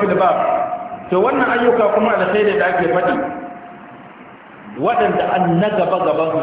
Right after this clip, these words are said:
shine salawatul khams. Salawatul khams. Da zarar aka same su, a,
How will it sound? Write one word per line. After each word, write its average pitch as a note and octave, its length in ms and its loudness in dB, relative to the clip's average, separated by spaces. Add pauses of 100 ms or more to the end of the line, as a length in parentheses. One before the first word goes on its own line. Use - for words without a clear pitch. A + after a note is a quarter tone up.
shine E3 180 0
salawatul C3+ 520 0
khams. G#2 240 -8 (2250)
Salawatul D3 580 0
khams. - 200 -8 (1300)
Da F3 120 -2
zarar B3 380 0
aka B3 200 0
same F#3 360 0
su, F3+ 180 -2 (520)
a, F#3 120 0